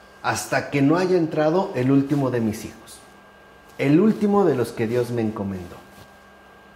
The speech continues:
Aquí, o sea, él no es que diga, "Ah, pues ya, ya aproveché, hice lo que tenía y listo, a descansar,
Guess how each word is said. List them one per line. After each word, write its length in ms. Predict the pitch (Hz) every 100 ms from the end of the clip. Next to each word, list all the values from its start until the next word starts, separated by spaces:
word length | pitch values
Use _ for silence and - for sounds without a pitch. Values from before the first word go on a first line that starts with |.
| -
Aquí, 260 | 123 - 196
o 80 |
sea, 120 | 151 185
él 220 | 208 214
no 80 | 240
es 80 |
que 140 | - 233
diga, 180 | 214 202
"Ah, 120 | 156
pues 120 | 143 123
ya, 200 | 151 - - - - 131
ya 160 | 170
aproveché, 680 | 175 196 170 156 185 190 196
hice 220 | 202 190
lo 120 | 165 156
que 120 | 147
tenía 400 | 139 135 160 180
y 40 |
listo, 300 | 151 139 -
a 60 | 110
descansar, 840 | 104 - 113 120 165 175 190 -